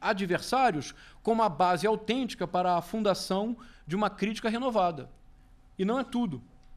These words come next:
Em artigo de mil novecentos e vinte e nove, O Humanismo na Crítica, analisando a crítica de Fernando Azevedo,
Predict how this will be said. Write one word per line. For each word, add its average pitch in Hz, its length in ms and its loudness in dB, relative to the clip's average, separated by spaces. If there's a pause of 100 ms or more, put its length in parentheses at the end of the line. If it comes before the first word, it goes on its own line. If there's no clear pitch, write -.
(400)
Em 269 120 0
artigo 247 460 0
de 202 100 -6
mil 269 300 -2
novecentos 214 600 -6
e 185 60 -6
vinte 190 220 -6
e 170 40 -4
nove, 175 520 2
O 180 100 -2
Humanismo 208 580 2
na 180 100 2
Crítica, 180 580 -4 (320)
analisando 196 840 4 (140)
a 165 80 0
crítica 233 480 -2
de 151 100 -6
Fernando 190 460 0
Azevedo, 156 600 -2